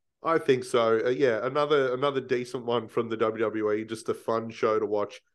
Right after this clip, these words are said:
You know, SummerSlam, I went into that thinking it wasn't gonna be good, and that was way more entertaining than I remembered. W W E's on a good run of shows here in ninety-nine. You know, they're not all perfect, but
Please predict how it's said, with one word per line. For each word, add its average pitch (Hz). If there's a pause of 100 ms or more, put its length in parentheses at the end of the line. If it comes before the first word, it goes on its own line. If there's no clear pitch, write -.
(260)
You 139
know, 123
SummerSlam, 139
I 127
went 127
into 123
that 117
thinking 123
it 110
wasn't 117
gonna 113
be 113
good, 113
and 110
that 107
was 110
way 107
more 110
entertaining 110
than 107
I 104
remembered. 147 (440)
W 202
W 185
E's 175
on 156
a 131
good 135
run 123
of 113
shows 110
here 92 (260)
in 113
ninety-nine. 104
You 110
know, 104
they're 120
not 156
all 156
perfect, 135
but 120